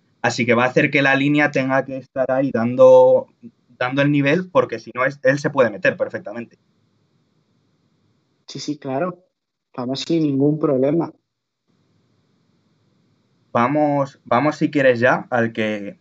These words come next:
Speaker 1: ya te digo es mi pick favorito del draft. Eh, me parece un auténtico robo el sitio en el que ha salido, que es Bryce Hall, cornerback de Virginia.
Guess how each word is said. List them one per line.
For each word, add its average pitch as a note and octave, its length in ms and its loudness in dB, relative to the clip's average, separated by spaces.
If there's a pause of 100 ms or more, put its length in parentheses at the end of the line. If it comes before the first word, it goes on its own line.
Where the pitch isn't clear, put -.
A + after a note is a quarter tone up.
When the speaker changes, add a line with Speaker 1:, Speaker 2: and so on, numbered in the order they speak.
Speaker 1:
ya A#2 200 0
te C3 120 -2
digo C3 200 0
es - 260 -6 (380)
mi A#2+ 180 -6
pick A#2+ 260 -8
favorito A#2 640 0
del G#2+ 200 -4
draft. D3+ 360 0 (160)
Eh, A#2 40 -18
me G#2+ 340 -20
parece A2+ 600 -14
un B2 140 -12
auténtico A#2 580 -4
robo A#2 440 0 (120)
el A#2 100 -8
sitio A#2 240 -4
en A2+ 60 2
el A2+ 120 2
que A2+ 80 2
ha A2 60 0
salido, B2 500 -2 (680)
que A2+ 280 2
es A2+ 120 -6
Bryce B2 320 2
Hall, C#3 320 4
cornerback B2+ 560 0
de G#2+ 320 -2
Virginia. G2+ 520 -6